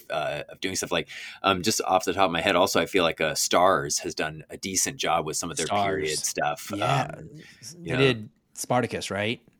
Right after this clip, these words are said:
Speaker 1: Uh, yes, they did
Speaker 2: And then
Speaker 1: Spartacus, um,
Speaker 2: the
Speaker 1: s-,
Speaker 2: pirate
Speaker 1: s-,
Speaker 2: show.
Speaker 1: Yeah, um, Black Sails. Yeah,
Speaker 2: Yeah.
Speaker 1: Black Sails, uh,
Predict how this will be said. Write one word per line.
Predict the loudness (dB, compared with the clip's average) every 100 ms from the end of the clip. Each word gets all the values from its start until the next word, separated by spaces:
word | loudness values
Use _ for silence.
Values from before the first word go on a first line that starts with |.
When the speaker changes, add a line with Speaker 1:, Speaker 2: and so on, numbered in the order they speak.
| 0 6
Speaker 1:
Uh, | 8 8 8
yes, | 8 6 6
they | 2
did | 2 2
Speaker 2:
And | 4 4
then | 6 6 4 4
Speaker 1:
Spartacus, | 2 2 0
um, | -2 0
Speaker 2:
the | 0 0
Speaker 1:
s-, | -2
Speaker 2:
pirate | -2 0 2
Speaker 1:
s-, | 2
Speaker 2:
show. | -2 -6 -8 -12 _ -20 -8 6
Speaker 1:
Yeah, | 8 10 8
um, | 10 8 6 2 -2
Black | 2 2 4
Sails. | 6 6 4 2 2
Yeah, |
Speaker 2:
Yeah. | 2
Speaker 1:
Black | 2 2 2
Sails, | 4 4 6 4 2
uh, | 2 2 2 0